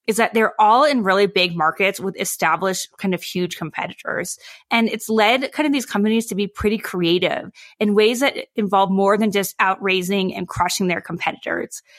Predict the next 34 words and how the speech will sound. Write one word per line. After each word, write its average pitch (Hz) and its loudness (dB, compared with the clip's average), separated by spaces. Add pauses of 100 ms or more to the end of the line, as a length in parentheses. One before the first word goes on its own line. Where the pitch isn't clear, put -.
So - 0
it's 240 0
something 262 2
I'll 247 2
continue 180 -2
to 190 0
follow - -2
and 208 -2
see 175 0
if 180 -2
we 180 0
can 190 -2
see 165 -4
more 160 -2
trends 151 -6
on 165 -4
this 175 -2
and 170 -4 (200)
kind 240 2
of 220 0
understand 185 0
a - -6
little 165 -2
bit 160 -2
some 185 -2
of 165 0
the 151 -2
dynamics 139 -6
behind 151 -6
some 151 -8
of 113 -4
these 160 -10
kind 147 -10
of 139 -14